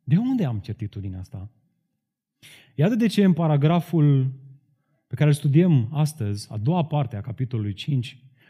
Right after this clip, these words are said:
Pavel știa că trebuie să răspundă la întrebarea asta. Da, el era sigur pe speranța glorificării, dar întrebarea se punea: „De unde? De unde, Pavel? De unde vine această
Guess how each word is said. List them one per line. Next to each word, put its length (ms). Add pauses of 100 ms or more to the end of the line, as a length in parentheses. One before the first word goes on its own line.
Pavel 320
știa 400
că 140
trebuie 300
să 100
răspundă 420
la 80
întrebarea 400
asta. 440 (1120)
Da, 200
el 100
era 180
sigur 680
pe 100
speranța 460
glorificării, 680 (300)
dar 140
întrebarea 400
se 140
punea: 240
„De 120
unde? 500
De 120
unde, 240
Pavel? 320
De 60
unde 200
vine 260
această 540